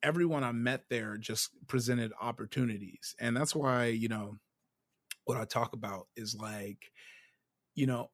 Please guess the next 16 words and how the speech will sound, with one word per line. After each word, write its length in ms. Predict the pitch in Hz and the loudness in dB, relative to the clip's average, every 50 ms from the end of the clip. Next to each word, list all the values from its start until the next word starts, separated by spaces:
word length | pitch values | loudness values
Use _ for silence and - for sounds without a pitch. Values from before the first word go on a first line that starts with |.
| _ _ | _ _
opportunities 1200 | 131 143 139 139 143 131 135 - 135 131 127 123 120 123 117 113 113 113 110 107 104 - - - - - _ _ _ _ _ _ _ _ _ _ | -2 -2 0 0 -2 -4 -2 0 0 2 2 2 2 2 2 0 0 0 -2 -2 -4 -4 -6 -6 -8 -12 _ _ _ _ _ _ _ _ _ _
and, 140 | 120 117 113 | -4 -4 -4
like, 200 | 107 107 107 95 | -4 -4 -6 -6
what 260 | 107 117 117 113 - | -4 -4 -4 -2 -4
you 80 | 110 104 | -4 -4
do 200 | 104 110 107 104 | -2 -2 -2 -2
with 280 | 104 104 104 98 - - - - - - _ _ | -2 -4 -6 -6 -8 -10 -14 -16 -18 -20 _ _
said 260 | - - 110 107 104 | -2 -2 0 0 -2
opportunities, 680 | 101 104 - - 113 - - - 98 92 95 98 95 - - | -4 -6 -6 -8 -10 -8 -6 -8 -6 -6 -8 -10 -10 -10 -8
because, 680 | - 104 - - 117 110 110 104 104 101 - - - - _ - _ _ _ _ _ _ _ _ _ _ _ _ _ _ _ _ _ _ _ _ _ _ _ - | -10 -8 -6 -4 -4 -2 -4 -4 -4 -6 -6 -6 -8 -12 _ -20 _ _ _ _ _ _ _ _ _ _ _ _ _ _ _ _ _ _ _ _ _ _ _ -4
like, 360 | 127 127 127 123 117 120 - - _ _ _ _ _ _ _ _ _ _ _ _ _ _ _ _ _ _ - | 0 2 2 2 0 -2 -6 -16 _ _ _ _ _ _ _ _ _ _ _ _ _ _ _ _ _ _ -2
I 300 | 143 151 165 170 180 185 | 2 6 6 8 8 8
was 200 | 180 175 156 139 127 | 6 4 2 0 4
getting 320 | 143 143 135 127 120 117 | 4 6 6 6 4 2
auditions, 880 | 113 110 110 104 127 165 196 - - 131 120 113 117 120 123 - - - | 0 -2 0 4 6 6 6 6 4 0 -2 -2 -4 -4 -6 -6 -8 -4
you, 260 | - 127 123 120 110 | 0 0 0 0 0